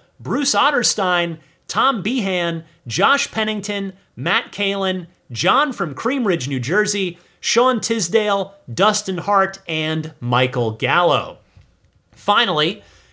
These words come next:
a thank you and hello goes to the grandfathered in plaid level supporters. This tier is no more officially, but these kind folks continue to pledge at that level, which I am very grateful for, very thankful for.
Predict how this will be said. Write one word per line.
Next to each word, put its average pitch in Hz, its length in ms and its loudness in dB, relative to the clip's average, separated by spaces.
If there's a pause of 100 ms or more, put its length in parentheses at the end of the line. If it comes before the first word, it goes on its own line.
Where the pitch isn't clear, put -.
(140)
a 175 120 4
thank 156 400 -2
you 151 220 0
and 160 160 -2
hello 123 520 2 (280)
goes 156 260 0
to - 120 -8
the 131 200 -6
grandfathered 165 960 0
in 160 280 -4
plaid 175 420 -2
level 135 260 -2
supporters. 127 640 -6
This 139 160 -4
tier 165 300 0
is 127 140 -2
no 131 160 -2
more 214 440 0 (320)
officially, 156 720 0 (160)
but 262 320 4 (400)
these 185 240 0
kind 180 300 2
folks 175 320 0
continue 165 420 -6
to 143 60 -6
pledge 233 340 -2
at 214 80 -8
that 190 200 -2
level, 180 280 0
which 185 180 -2
I 160 140 0
am 190 240 -4
very 185 500 2
grateful 131 440 0
for, 170 320 2
very 151 260 2
thankful 127 440 -4
for. 139 420 2